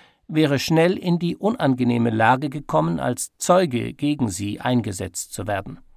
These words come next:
Dass nicht eingehender über Antisemitismus gesprochen wurde,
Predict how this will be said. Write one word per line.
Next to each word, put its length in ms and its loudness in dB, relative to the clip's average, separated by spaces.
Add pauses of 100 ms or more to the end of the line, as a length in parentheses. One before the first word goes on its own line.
(1300)
Dass 200 0
nicht 320 -2
eingehender 760 0
über 280 -4
Antisemitismus 1080 0
gesprochen 580 -2
wurde, 360 -4